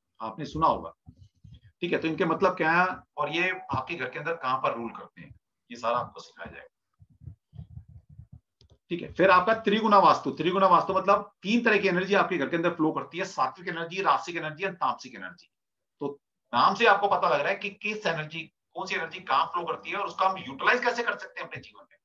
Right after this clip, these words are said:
अपनी लाइफ को बेटर बनाने के लिए कौन सी एनर्जी में हमें survive करना चाहिए, या कौन सा काम, इतनी सारी activity करते हो घर के अंदर, आप पढ़ाई कर रहे हो, पूजा कर रहे हो, bedroom में आपका सो रहे हो,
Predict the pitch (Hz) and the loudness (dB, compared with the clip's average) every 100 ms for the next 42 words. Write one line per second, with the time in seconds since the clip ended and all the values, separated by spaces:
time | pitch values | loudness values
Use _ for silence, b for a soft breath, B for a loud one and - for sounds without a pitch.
0 | _ _ - 170 190 135 147 - 143 143 | _ _ -12 -6 -2 0 0 0 0 2
1 | 147 151 156 151 147 180 208 170 175 185 | 2 0 -2 -2 -4 -2 -2 -6 -8 -8
2 | 175 135 147 156 196 156 135 147 147 123 | -10 -10 -10 -8 -8 -6 -2 -2 -4 -10
3 | 127 123 123 180 196 B B _ 190 226 | -10 -12 -12 -10 -10 B B _ -2 0
4 | 180 202 220 254 185 190 190 - _ _ | 0 0 4 2 6 4 4 0 _ _
5 | _ 156 226 202 208 - 196 190 190 - | _ -6 0 4 4 2 0 2 2 2
6 | 214 151 156 143 131 98 - _ _ _ | 0 0 0 0 0 -2 -6 _ _ _
7 | _ _ _ 127 180 175 131 135 139 135 | _ _ _ 0 0 2 0 0 -2 -4
8 | - 180 151 135 127 135 131 143 151 180 | -6 -4 -4 -4 -6 -8 -6 -8 -8 -8
9 | 156 131 135 131 160 165 139 135 - | -4 -6 -6 -10 -6 -4 -4 -8 -12